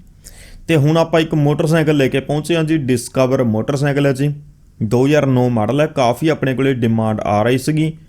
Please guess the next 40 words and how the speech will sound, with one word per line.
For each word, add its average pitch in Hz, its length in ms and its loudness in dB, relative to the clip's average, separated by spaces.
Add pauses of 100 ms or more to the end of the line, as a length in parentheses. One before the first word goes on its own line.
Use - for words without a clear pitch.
(320)
ਕਰਤਾਰਪੁਰ 139 760 0
ਇਹਨਾਂ 135 280 0
ਦਾ 131 200 0
ਏਰੀਆ 139 340 2
ਜੀ, 151 140 0
ਜਲੰਧਰ 135 480 0
ਦੇ 151 120 0
ਲਾਗੇ 120 320 2
ਪੈ 117 160 0
ਜਾਂਦਾ 147 260 2
ਹੈ। 156 100 -2 (540)
ਪੰਦਰਾਂ 170 400 2
ਹਜ਼ਾਰ 147 460 2
ਇੱਕ 135 200 -4
ਵਾਰੀ 139 220 2
ਇਹਨਾਂ 135 260 0
ਨੇ 139 120 0
ਮੰਗਿਆ 113 360 0
ਰੇਟ 143 260 2
ਆ, 165 120 0 (420)
ਮਾਲਕ 131 440 0
ਕਹਿੰਦੇ 147 300 2
ਆ 165 40 4
ਵੀ 165 160 0
ਪੰਦਰਾਂ 147 440 0
ਹਜ਼ਾਰ 117 380 2
'ਚੋਂ 143 160 -2
ਵੀ 143 200 -2 (360)
ਘੱਟ 135 240 0
ਵੱਧ 131 220 0
ਕਰ 117 220 0
ਲਾਂਗੇ, 160 300 2 (400)
ਕੋਈ 156 220 2
ਚੱਕਰ 156 280 -2
ਵਾਲੀ 131 200 2
ਗੱਲ 131 180 2
ਨਹੀਂ। 165 180 -2 (500)
ਤੇ 143 200 0
ਜਾ 123 300 0
ਕੇ 165 180 0